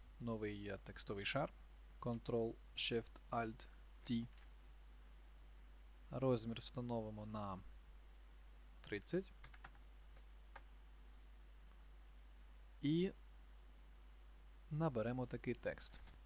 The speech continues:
День української мови. Знову ж таки розташуємо ось тут. Ось таким чином. Отже, тепер у нас є три тексти, і зараз ми до них додамо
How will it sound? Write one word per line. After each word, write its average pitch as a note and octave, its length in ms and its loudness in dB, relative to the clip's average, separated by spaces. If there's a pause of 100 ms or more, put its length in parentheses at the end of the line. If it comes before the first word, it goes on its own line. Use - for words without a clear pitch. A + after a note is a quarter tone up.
(220)
День C#3 320 4
української B2+ 640 6
мови. G2+ 300 0 (1400)
Знову A2 240 -6
ж - 120 -4
таки G#2+ 300 -4
розташуємо G#2 920 -2 (240)
ось G#2+ 500 2
тут. F3+ 200 4 (2500)
Ось B2 220 -4
таким B2+ 380 -4
чином. B2+ 500 2 (840)
Отже, C3 360 4 (240)
тепер A#2+ 320 8
у A2+ 40 4
нас A2+ 260 6
є G2+ 240 4
три G#2+ 180 4
тексти, D#3+ 460 6 (180)
і E3 120 6
зараз C3+ 420 10
ми B2 120 4
до A#2 120 4
них A#2+ 160 2
додамо G#2 480 2